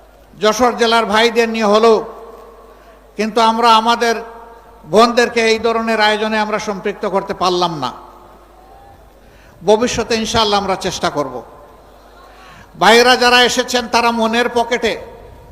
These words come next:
নিজের কুরাক নিয়ে যাবেন এবং বোনদের জন্যও কিছু নিয়ে যাবেন, পরিবারের সবার জন্য নিয়ে যাবেন,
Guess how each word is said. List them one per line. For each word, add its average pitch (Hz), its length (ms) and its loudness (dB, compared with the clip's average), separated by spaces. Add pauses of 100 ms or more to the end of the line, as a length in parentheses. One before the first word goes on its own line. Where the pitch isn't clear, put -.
(500)
নিজের 202 340 2
কুরাক 240 380 4 (880)
নিয়ে 214 300 2
যাবেন 240 360 2
এবং 226 360 2 (720)
বোনদের 240 480 4
জন্যও 226 300 0
কিছু 202 260 -4
নিয়ে 185 220 -2
যাবেন, 135 260 -2 (1000)
পরিবারের 233 420 8
সবার 247 380 2
জন্য 262 220 0
নিয়ে 240 240 0
যাবেন, 208 280 0